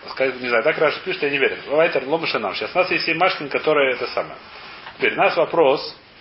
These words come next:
Одна из машкин это да, одна из этих жидкостей это дам. Дам это кровь. Теперь, какая именно кровь, откуда это учится? Теперь, откуда учим, откуда знают Хазай, что семь машкин мак-, э, макширим? Значит, э, ой, ой,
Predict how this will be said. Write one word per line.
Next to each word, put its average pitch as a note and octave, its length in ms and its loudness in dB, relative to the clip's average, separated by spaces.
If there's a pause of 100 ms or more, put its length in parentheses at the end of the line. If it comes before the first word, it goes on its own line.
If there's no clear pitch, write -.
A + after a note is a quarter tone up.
(220)
Одна C3+ 280 2
из C#3+ 100 -2
машкин D#3 340 0
это C#3+ 200 -2
да, A2 200 2
одна C#3 200 2
из C#3+ 140 -2
этих A#2+ 260 -4
жидкостей D3 380 -4
это - 120 -8
дам. A#2 320 2 (120)
Дам C#3 240 2
это A#2 100 -6
кровь. F#2 260 -2 (1500)
Теперь, G#2+ 180 -2
какая F3+ 260 4
именно E3 220 0
кровь, F#3 220 2
откуда D3+ 280 -2
это C3 120 -4
учится? G#2 280 -6
Теперь, G2+ 160 -4
откуда E3+ 240 -4
учим, D3 240 -2
откуда D3+ 300 -8
знают C#3+ 220 0
Хазай, B2+ 340 4
что - 160 -6
семь B2 180 -4
машкин A#2 300 -2
мак-, G#2 200 -6
э, F2 600 -12 (680)
макширим? G2+ 400 -2 (960)
Значит, G#2+ 300 -6
э, - 80 -12 (640)
ой, G2 120 -18
ой, D#2 140 -12